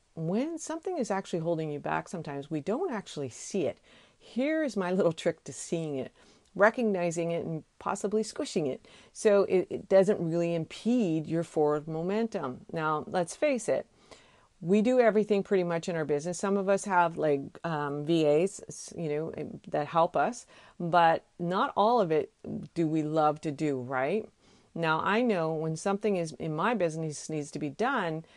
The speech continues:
and I'm not getting it done, it's because I'm procrastinating there in that area. It's either means that it's, um, something that scares me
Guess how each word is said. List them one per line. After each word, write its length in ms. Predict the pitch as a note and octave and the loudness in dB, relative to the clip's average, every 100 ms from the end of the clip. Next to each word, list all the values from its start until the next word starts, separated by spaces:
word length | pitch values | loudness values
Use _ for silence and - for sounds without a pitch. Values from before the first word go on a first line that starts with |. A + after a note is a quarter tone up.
| - | -16
and 160 | - D#3 | -6 -4
I'm 120 | D#3 | -2
not 260 | D3+ C#3+ C#3+ | -4 -4 0
getting 300 | F3+ C4 G#3 | 2 2 0
it 120 | C#3+ | -2
done, 340 | D3 C#3 C#3 - | -4 -4 -4 -6
it's 160 | D#3+ | -8
because 280 | - E3+ E3+ | -6 -4 -4
I'm 120 | D3+ | -4
procrastinating 1040 | C#3+ - - A#3 C4+ - D3+ C#3 C3+ C3+ C3+ | -6 -12 -2 0 0 -2 -6 -6 -8 -8 -8
there 160 | C#3 - | -6 -2
in 160 | D3 | -2
that 200 | D3 C#3 | -2 -2
area. 420 | C#3 C3+ C3 B2 - - - - - | -2 -2 -2 -2 -4 -16 -20 -14 -4
It's 220 | F3 - F3 | -2 0 4
either 380 | G#3 B3 B3 | 4 4 2
means 380 | F3+ F3 E3 D#3 | 2 0 -2 0
that 180 | E3 C#3 | 0 0
it's, 240 | D#3 D3 - D#3 | -2 -4 -6 -4
um, 380 | C#3+ C#3+ C#3 | -2 -2 -4
something 300 | - F3+ C4+ | -4 -2 -2
that 120 | C#4+ - | -4 0
scares 320 | D#3+ C#3+ D3+ | 2 2 0
me 220 | E3 | -4